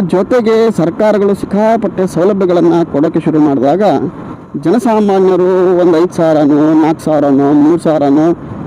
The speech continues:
ಲಂಚ ಕೊಟ್ಬಿಟ್ಟು "ನನಗೊಂದು ಮಾಡ್ಕೊಡಪ್ಪ,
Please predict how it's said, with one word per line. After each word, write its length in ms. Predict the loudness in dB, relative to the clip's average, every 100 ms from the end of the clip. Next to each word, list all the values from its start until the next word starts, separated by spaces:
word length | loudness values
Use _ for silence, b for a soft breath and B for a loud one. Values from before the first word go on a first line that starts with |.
| B -16 -6 -2
ಲಂಚ 220 | 0 0
ಕೊಟ್ಬಿಟ್ಟು 640 | -2 0 -2 0 0 2
"ನನಗೊಂದು 240 | 2 2 2
ಮಾಡ್ಕೊಡಪ್ಪ, 680 | 2 2 0 0 -2 -2